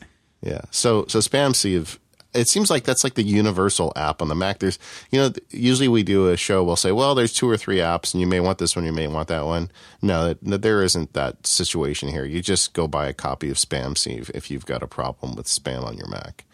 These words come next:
And like Katie was saying, if you've got it running on your home server, it's gonna be filtering all your junk mail out, um, and it's gonna be gone when you open it up on your iPad or your iPhone. Once again, you know, like Sean was saying, you, you don't wanna open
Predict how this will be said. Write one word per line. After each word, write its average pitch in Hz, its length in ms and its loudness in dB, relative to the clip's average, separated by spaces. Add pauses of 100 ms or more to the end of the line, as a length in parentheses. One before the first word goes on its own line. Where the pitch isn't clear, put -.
(460)
And 107 460 2
like 78 160 -4
Katie 73 240 -2
was 73 120 -2
saying, 98 320 2
if 85 160 -2
you've 73 140 -4
got 85 180 0
it - 80 -4
running 82 320 0
on 69 220 -4
your 67 140 -6
home 80 200 -2
server, 82 520 0 (300)
it's 98 160 0
gonna 95 220 0
be - 100 0
filtering 95 480 0
all 80 180 0
your 69 140 -4
junk 95 340 -2
mail 64 320 -4
out, 64 400 -6 (440)
um, 71 500 -2
and 85 220 0
it's - 100 -4
gonna 73 200 -4
be 85 100 -2
gone 76 360 -2
when 82 120 -2
you 80 100 0
open 62 240 -6
it 67 80 -4
up 65 140 -8
on 64 100 -6
your 58 120 -8
iPad - 340 -12
or 69 40 -6
your 90 120 -6
iPhone. - 280 -6
Once 87 180 -2
again, 95 260 0
you 78 100 -2
know, 69 80 -2
like 82 240 -4
Sean 76 260 -2
was 67 120 -2
saying, 85 260 0
you, 78 140 -4
you 101 160 -2
don't 120 280 0
wanna 92 280 0
open 76 560 -4